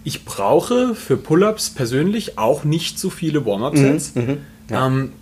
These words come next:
Speaker 1: hat aber auch damit zu tun, dass ich da viel schneller ermüde.
Speaker 2: Mhm.
Speaker 1: Viel, viel
Speaker 2: Sowieso.
Speaker 1: schneller. Ähm, und dementsprechend auch dort generell, egal welche Rep-Range ich in meinen Worksets habe am
Speaker 2: Ja.
Speaker 1: Ende, so, ähm,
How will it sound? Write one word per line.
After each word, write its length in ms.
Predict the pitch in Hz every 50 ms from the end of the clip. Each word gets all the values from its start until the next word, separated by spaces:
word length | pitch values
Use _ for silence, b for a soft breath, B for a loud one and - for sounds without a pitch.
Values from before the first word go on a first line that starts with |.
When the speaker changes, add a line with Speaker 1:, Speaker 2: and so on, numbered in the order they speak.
| - -
Speaker 1:
hat 160 | - 156 -
aber 180 | 160 160 175
auch 140 | - - 143
damit 280 | - 202 196 202 202 196
zu 100 | - 190
tun, 380 | - - - 175 190 214 208 -
dass 240 | - 123 - - -
ich 180 | 143 - - -
da 220 | 131 120 113 107
viel 480 | - - - - - - 202 233 247 208
schneller 420 | - - 175 160 156 156 151 127
ermüde. 400 | 107 104 107 101 104 107 147 180
Speaker 2:
Mhm. 220 | 127 123 113 98 - - - - - - - - -
Speaker 1:
Viel, 320 | - - - 190 220 220
viel 80 | 143 - - - 113
Speaker 2:
Sowieso. 340 | 104 101 92 92 95 160 160 - - - B B B B B B - -
Speaker 1:
schneller. 160 | - 123 123 123
Ähm, 180 | 123 123 117 87
und 180 | 123 127 117
dementsprechend 540 | 139 139 160 151 139 - 151 151 156 165 -
auch 160 | - 127 104
dort 300 | - - 131 143 165 165 - - - - - - - - - - - 120
generell, 400 | 120 127 127 123 113 123 143 147
egal 360 | - 107 117 127 135 165 175
welche 260 | 170 160 - 143 117 113
Rep-Range 460 | 139 175 - - 151 151 151 147 - -
ich 140 | 123 -
in 120 | 139 127 123
meinen 340 | 120 117 113 110 107 104 101
Worksets 560 | 117 147 185 - - - 131 107 101 - -
habe 260 | 107 98 92 92 90
am 140 | 90 90 87
Speaker 2:
Ja. 100 | 87 90
Speaker 1:
Ende, 200 | 92 95 87 - B B B B B
so, 300 | B - 110 104 95 92 95 B B B B B B B -
ähm, 420 | 113 110 107 107 104 104 101 98